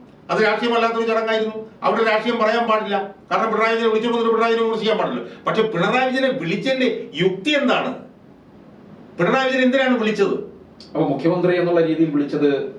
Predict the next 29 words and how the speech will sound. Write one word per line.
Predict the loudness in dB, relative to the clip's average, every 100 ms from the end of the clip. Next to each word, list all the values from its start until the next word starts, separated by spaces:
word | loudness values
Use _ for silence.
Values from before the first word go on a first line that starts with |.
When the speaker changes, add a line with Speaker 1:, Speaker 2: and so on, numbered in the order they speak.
| -8
Speaker 2:
ആ | -2 0
തരത്തിൽ | 2 0
വേണ്ടായിരുന്നു | 2 2 2 2 2 0 -2
എന്നാണ്. | -4 -4 -2 0
Speaker 1:
അല്ല, | 2
എന്തിനാണ് | 2 0 2 0 2 2 2 0 -2
പിണറായി | 0 2 2 2
വിജയൻ | 0 0 0 0 0 -2
എന്ന് | -2
പറയുന്ന | 0 0 0 0
ആള് | 0 0 0 0
ഇപ്പൊ | 0 0
മുഖ്യമന്ത്രിയാണ്, | 0 0 0 0 0 2 2 2 -2 -6 -14 -18 -18 -20 -20 -20 -20 -20 -20 -20 -20 -20 -20 -10 -4
അയാൾ | -2 0 0
ഉമ്മൻചാണ്ടി | 0 0 0 0 0
ജീവിച്ചിരുന്നപ്പോ | -2 -2 0 0 0 2 2
ഉമ്മൻചാണ്ടി | 2 2 2 2
ഏറ്റവും | 2 0
കൂടുതൽ | 0 0 0
പീഡിപ്പിച്ച | 2 2 2 2
ആളുമാണ്, | 2 0 -2 -4 -10 -18 -20 -10
അതിന് | -4 0
തർക്കമില്ലല്ലോ. | 0 2 2 2 2
Speaker 2:
തർക്കമില്ല, | -2 -2 -2 0 2 2 2
Speaker 1:
തർക്കമില്ല. | 2 2 0 0
Speaker 2:
എല്ലാവർക്കും | 2 2 2 0
അറിയാവുന്ന. | 0 0 0 0
Speaker 1:
എല്ലാവർക്കും | 0 0 0
അറിയാവുന്ന. | 0 -2 -4